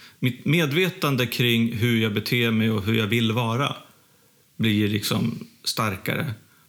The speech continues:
Och min villighet att, att också agera på, på att bli en annan människa blir också,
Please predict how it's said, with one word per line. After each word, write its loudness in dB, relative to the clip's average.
Och -2
min 2
villighet 0
att, -4
att -4
också -2
agera 0
på, -2
på 0
att -4
bli 2
en 0
annan 2
människa 2
blir 0
också, -2